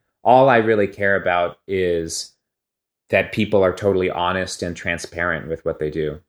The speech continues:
you know? So in other words, I'm sure we've all heard about people spraying and people griping about how much people spray. And in my opinion, it doesn't really matter whether or not someone is a sprayer, as long as all their spray is honest and accurate.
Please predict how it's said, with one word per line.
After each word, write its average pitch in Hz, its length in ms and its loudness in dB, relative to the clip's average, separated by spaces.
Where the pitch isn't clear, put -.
you 95 100 -4
know? 87 200 0
So 143 180 6
in 139 100 6
other 156 180 6
words, 135 460 2
I'm 123 160 4
sure 131 460 6
we've 113 180 2
all 110 200 8
heard 110 220 4
about 98 380 0
people 104 300 -2
spraying 92 760 0
and 87 300 -8
people 98 340 0
griping 95 460 0
about 90 200 -2
how 95 120 -6
much 95 220 -6
people 95 280 -6
spray. 87 640 -2
And 127 240 4
in 127 160 0
my 131 180 2
opinion, 143 540 0
it 110 140 -2
doesn't 151 300 2
really 127 220 2
matter 110 540 2
whether 98 380 2
or 98 40 0
not 95 400 -4
someone 98 640 -2
is 90 240 -4
a 85 60 -4
sprayer, 95 680 2
as 92 220 -2
long 98 280 0
as 92 180 -4
all 90 200 0
their 87 200 2
spray 85 580 -2
is 80 160 -4
honest 80 400 -6
and 78 100 -8
accurate. 50 540 -10